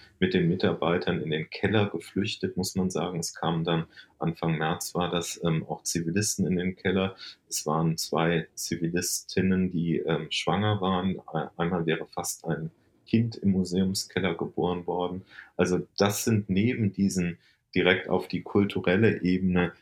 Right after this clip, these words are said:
zielenden, äh, Dinge auch unmittelbar menschliche Erfahrungen, die uns ganz genauso prägen. Und das ist uns auch immer wichtig, dass wir immer wieder auch sagen,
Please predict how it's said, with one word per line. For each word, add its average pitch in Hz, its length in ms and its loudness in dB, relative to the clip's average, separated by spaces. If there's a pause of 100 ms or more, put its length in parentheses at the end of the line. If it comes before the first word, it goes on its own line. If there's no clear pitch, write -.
(120)
zielenden, 87 880 4
äh, 80 240 4 (120)
Dinge 95 380 4
auch 87 280 -2
unmittelbar 95 500 2
menschliche 82 520 2
Erfahrungen, 80 500 0
die - 100 -2
uns - 280 0
ganz 104 340 2
genauso 85 520 0
prägen. 76 520 -2
Und 76 180 -10
das - 160 -2
ist - 140 -4
uns 92 140 -2
auch 76 140 -2
immer 85 240 -2
wichtig, - 360 -4
dass - 260 0
wir 85 180 4 (380)
immer 98 320 6
wieder 92 300 4
auch 82 160 2
sagen, 82 560 2